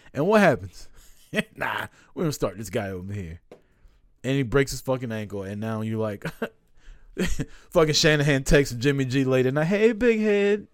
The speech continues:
<laughs> you up?" Like, "Yeah, so is my contract number, motherfucker." Give me the forty-niners. Uh, last game of the week. America's team travels to East Rutherford, New Jersey to take on the two and oh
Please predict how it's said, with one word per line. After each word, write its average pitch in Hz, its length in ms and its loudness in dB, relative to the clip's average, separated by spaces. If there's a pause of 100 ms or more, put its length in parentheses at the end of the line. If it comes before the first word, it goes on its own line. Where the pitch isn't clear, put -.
(440)
<laughs> - 720 -6
you 170 300 -2
up?" - 320 2 (760)
Like, 113 200 -4
"Yeah, 139 320 2
so 160 160 2
is 156 80 -2
my 131 120 -2
contract 147 540 -2
number, 90 240 -8
motherfucker." 90 580 -10 (1500)
Give 165 100 2
me 156 60 2
the 131 60 0
forty-niners. 98 760 -6
Uh, 131 300 2
last 190 380 4
game 160 240 4
of 165 80 0
the 170 60 2
week. 120 540 -4 (460)
America's 214 580 6
team 139 380 0
travels 165 400 2
to 120 240 -6
East 208 220 0
Rutherford, 185 440 0
New 175 140 0
Jersey 123 440 2
to 110 60 -4
take 127 280 -6
on 110 140 -4
the 92 60 -6
two 208 320 -4
and 185 120 0
oh 117 280 0